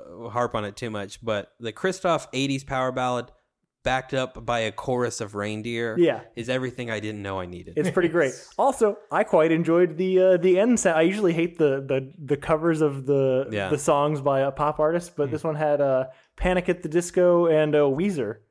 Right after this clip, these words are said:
Speaker 3: Hmm.
Speaker 1: Yeah.
Speaker 3: I knew Weezer was doing something with it.
Speaker 1: Yeah, I think, I think it's Weezer, but Brendan Urie is singing the song.
Speaker 2: Correct.
Speaker 1: Yeah.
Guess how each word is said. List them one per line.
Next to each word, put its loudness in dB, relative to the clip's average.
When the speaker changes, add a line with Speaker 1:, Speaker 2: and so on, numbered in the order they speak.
Speaker 3:
Hmm. -8
Speaker 1:
Yeah. -2
Speaker 3:
I -2
knew 0
Weezer -2
was -10
doing -14
something -20
with -20
it. -20
Speaker 1:
Yeah, -4
I -2
think, -6
I -4
think -2
it's -6
Weezer, -2
but -4
Brendan -2
Urie -6
is -12
singing -14
the -20
song. -12
Speaker 2:
Correct. -2
Speaker 1:
Yeah. -14